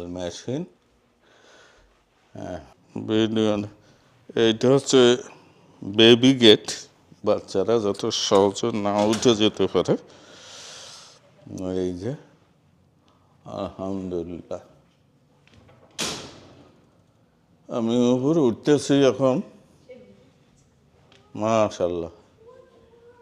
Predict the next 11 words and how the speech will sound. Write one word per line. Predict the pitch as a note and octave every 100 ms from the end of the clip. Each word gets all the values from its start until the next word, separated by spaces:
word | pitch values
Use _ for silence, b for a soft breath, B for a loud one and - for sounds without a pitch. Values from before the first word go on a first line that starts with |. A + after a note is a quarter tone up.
| A#4 _ _ _ _ _ _ _ _ _
কি | - E3 E3 -
সব, | - A#2+ A#2 A2 - G2+ G#2+
আলহামদুলিল্লাহ, | G2 G2+ G2+ G2 F#2+ F#2 F2+ G2 F#2
কি | - A2+ -
সুন্দর | A2+ A2 G#2 G2+ G2
করে | G2+ G2 F#2 F#2
রেখেছে | F2+ F#2+ F2+ - F2 G2
আমার | F#2+ F#2 F2+
বৌমা। | F#2 F2+ F2+ E2+ - _ _ - B B B B B B B B B _ -
হুম, | A2 G2+ G2 F2 F2 F#2 b b b b b _ _ _ _ _ _ _ _ _ _ _ _ _ _ _ _ _ _ _ _ _ _ _ _ _ _ _ _ _ _
কি | -